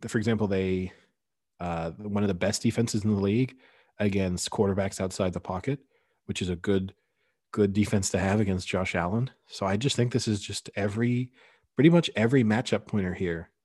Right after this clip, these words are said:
makes me think that this is just a great matchup for the Ravens, who I think will win this week and then lose next week, regardless of which team they play in the next round.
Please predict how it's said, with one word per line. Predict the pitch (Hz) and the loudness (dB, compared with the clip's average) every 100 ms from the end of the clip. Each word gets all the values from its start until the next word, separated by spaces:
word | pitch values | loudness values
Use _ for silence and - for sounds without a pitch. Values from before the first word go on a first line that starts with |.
| _ _ _ _ | _ _ _ _
makes | 98 92 - | -4 -2 -2
me | 95 | -2
think | 104 95 98 - | 0 -2 -4 -6
that | 90 | -4
this | 92 95 | -4 -6
is | 90 | -4
just | 98 - - | -4 -6 -8
a | 95 | -8
great | 95 92 92 - - | -2 0 0 -4 -6
matchup | 101 92 - 82 | -4 -2 -4 -6
for | - | -4
the | 95 | 0
Ravens, | 117 92 78 - | 2 0 -4 -6
who | 95 | -4
I | 90 | -2
think | 95 | -2
will | 95 87 | -2 -2
win | 92 | 0
this | 101 98 | 0 0
week | 107 104 | -2 -2
and | 98 95 | -4 -4
then | 90 | -2
lose | 92 107 104 | 0 0 0
next | 127 - 98 | -4 -4 -4
week, | 92 - - - _ | -6 -8 -20 -20 _
regardless | 107 98 98 98 107 110 104 | -2 0 2 4 4 4 0
of | 110 104 95 | -2 -2 0
which | 101 - - | 0 0 0
team | 107 104 | 2 4
they | 95 | 2
play | 87 107 95 | -2 -2 0
in | 90 | 0
the | 87 | -2
next | 90 - 95 | -4 -6 -8
round. | 92 139 | -4 -4